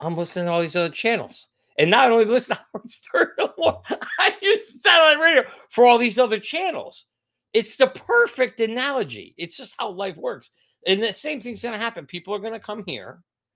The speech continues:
They're gonna hear about Bitcoin. They're gonna hear about crypto. And they're gonna think that crypto, at first, listen to me.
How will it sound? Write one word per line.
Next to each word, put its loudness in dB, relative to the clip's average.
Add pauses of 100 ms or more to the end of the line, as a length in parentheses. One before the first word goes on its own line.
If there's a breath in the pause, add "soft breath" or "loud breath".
(140)
They're -10
gonna -12
hear -6
about -4
Bitcoin. -14 (400)
They're -12
gonna -10
hear -4
about -6
crypto. -10 (320)
And -4
they're 2
gonna 0
think -6
that -8
crypto, -4 (260 soft breath)
at 0
first, -2 (580)
listen -4
to -12
me. -18